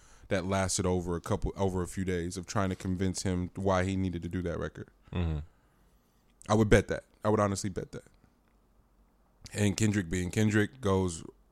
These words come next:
Speaker 1: "All right, bet. I'ma find a, I'ma find a way.
Speaker 2: Mm-hmm.
Speaker 1: I'ma find a way and make it work." Playing the game.
Speaker 2: Mm-hmm.
Speaker 1: Some people might argue that that compromises his artistic integrity, what have you.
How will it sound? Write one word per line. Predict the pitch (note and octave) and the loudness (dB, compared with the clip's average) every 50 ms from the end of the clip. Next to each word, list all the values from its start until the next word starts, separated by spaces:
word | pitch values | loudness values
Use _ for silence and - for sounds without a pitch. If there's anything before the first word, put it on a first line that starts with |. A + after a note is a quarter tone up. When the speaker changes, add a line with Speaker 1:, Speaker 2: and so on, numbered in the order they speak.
| _ | _
Speaker 1:
"All | - G2 | -2 0
right, | G2 F#2+ F#2 F2 | 0 0 0 0
bet. | F#2 G#2 G#2 G2+ - - - - - - - - _ _ _ _ | 2 2 2 2 0 -4 -12 -20 -20 -20 -20 -20 _ _ _ _
I'ma | - G#2 G2+ F#2 | 0 2 2 2
find | - - A#2 G2+ G2 F#2 F2+ | 4 4 4 6 6 4 2
a, | F2+ F2 - | 0 0 2
I'ma | G2+ G#2 G2+ F#2 | 2 2 2 2
find | - - A2 G2 F#2+ F2+ E2+ | 2 2 2 2 4 2 0
a | E2+ | 0
way. | E2 D2+ C2+ G#1+ - - - - - _ _ _ - | -2 -2 -4 -6 -10 -14 -20 -20 -20 _ _ _ -4
Speaker 2:
Mm-hmm. | F#2 F2 F2 E2 F#2 - - _ _ _ _ - | -2 -2 -2 -2 -6 -10 -14 _ _ _ _ 0
Speaker 1:
I'ma | G#2 G#2 | 0 2
find | F#2 - C3 A#2 A2 G#2 G2 | 4 6 6 8 8 6 6
a | F#2+ | 4
way | F2+ F2 F2 E2+ | 2 2 2 2
and | F2 F2+ | 0 0
make | F2 E2+ - | 0 -2 -2
it | E2 | -2
work." | D#2 D#2+ D2+ D2 - - _ - - _ _ _ _ _ _ _ _ _ | -4 -4 -4 -6 -8 -12 _ -20 -20 _ _ _ _ _ _ _ _ _
Playing | - B2+ A#2+ A#2 A2 | 8 8 8 8 6
the | G#2 G#2 | 4 2
game. | G#2+ A2 G2 E2 - - - - _ _ _ _ _ _ - G#2+ | 2 0 0 0 -4 -10 -18 -20 _ _ _ _ _ _ -6 -4
Speaker 2:
Mm-hmm. | G2 F#2 F#2 F2 F2 - _ _ _ _ _ _ _ _ - _ _ _ _ _ _ _ _ _ _ _ _ - - - - - | -2 -2 -2 -4 -6 -10 _ _ _ _ _ _ _ _ -20 _ _ _ _ _ _ _ _ _ _ _ _ -20 -20 -20 -10 -4
Speaker 1:
Some | - G#2+ F2+ - | -2 -2 0 2
people | G2 G2 - G2 | 0 0 2 2
might | G2 G2 G2 G2 | 2 4 4 6
argue | G2 G2 G#2 G#2 G2 G#2+ G2+ | 6 6 4 4 2 0 2
that | G2 G2 G2 - - _ _ _ _ - F#2+ | 2 2 2 0 -4 _ _ _ _ -14 -4
that | F#2+ G2 F#2+ F#2+ F#2 - - _ _ _ _ | -2 -2 -2 -2 -4 -8 -14 _ _ _ _
compromises | - - G#2+ G2+ G2 G2+ G2+ G2+ G2 G2 F#2+ G2 G2 G2 G2 F#2 - - - - - - | -4 -2 0 0 0 0 2 2 2 2 0 0 -2 -4 -4 -6 -6 -10 -12 -14 -14 -6
his | A2+ A#2 G#2+ G2 F#2 | -2 0 0 0 -2
artistic | - - G2+ G2 F#2+ - - _ _ _ - A#2+ G#2+ - G2+ - | -4 -4 -2 -4 -4 -4 -10 _ _ _ -4 -4 -2 -4 -6 -6
integrity, | G2+ F#2+ F#2+ - _ - B2 A#2+ A#2+ A#2 A2+ | -6 -6 -6 -6 _ -2 -2 0 0 0 0
what | G#2+ G#2+ G#2 | 2 2 2
have | A2 A2+ A2+ A2+ | 2 2 2 2
you. | A2+ A2+ A2+ G#2+ | 2 2 2 0